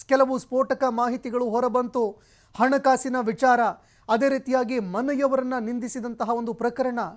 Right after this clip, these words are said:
ಇದೆಲ್ಲವೂ ಕೂಡ ಹೊರಗಡೆ ಬಂತು. ಒಂದು ಹಳೆಯ ದ್ವೇಷ ಈ ಒಂದು ಹತ್ಯೆಗೆ ಕಾರಣವಾಯಿತು ಅನ್ನುವಂಥದ್ದು ಕೂಡ ಗೊತ್ತಾಯಿತು.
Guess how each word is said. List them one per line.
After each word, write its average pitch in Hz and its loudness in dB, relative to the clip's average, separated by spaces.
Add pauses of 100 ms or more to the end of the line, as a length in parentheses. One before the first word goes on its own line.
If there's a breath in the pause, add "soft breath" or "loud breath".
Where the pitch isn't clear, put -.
(340 soft breath)
ಇದೆಲ್ಲವೂ 294 2
ಕೂಡ 262 -4
ಹೊರಗಡೆ 233 2
ಬಂತು. 226 -6 (420)
ಒಂದು 277 2
ಹಳೆಯ 302 2 (180)
ದ್ವೇಷ 262 0 (260)
ಈ 247 -6
ಒಂದು 240 -4
ಹತ್ಯೆಗೆ 247 -4
ಕಾರಣವಾಯಿತು 240 -2
ಅನ್ನುವಂಥದ್ದು 233 -6
ಕೂಡ 240 -6
ಗೊತ್ತಾಯಿತು. 202 -8